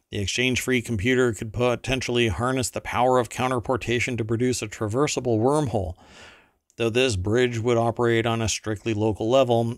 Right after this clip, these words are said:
unlike fictional wormholes, the experimental version would not allow for instantaneous faster-than-light travel to distant locations because counterportation crawls along much more slowly than the speed of light." Yeah, how slowly?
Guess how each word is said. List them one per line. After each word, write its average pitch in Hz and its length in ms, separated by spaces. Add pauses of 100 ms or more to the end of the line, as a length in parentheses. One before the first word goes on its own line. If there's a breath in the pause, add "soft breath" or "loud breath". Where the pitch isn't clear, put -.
unlike 113 380
fictional 101 460
wormholes, 98 640
the 101 140
experimental 120 680
version 104 400
would 95 120
not 113 160
allow 117 280
for 104 160
instantaneous 107 720
faster-than-light 101 800
travel 110 340
to 98 100
distant 101 380
locations 120 640 (340 loud breath)
because 131 300
counterportation 107 920
crawls 120 440
along 104 480
much 110 260
more 104 220
slowly 98 520
than 92 200
the 95 80
speed 87 320
of 87 180
light." 73 300 (520 soft breath)
Yeah, 110 200
how 127 240
slowly? 82 520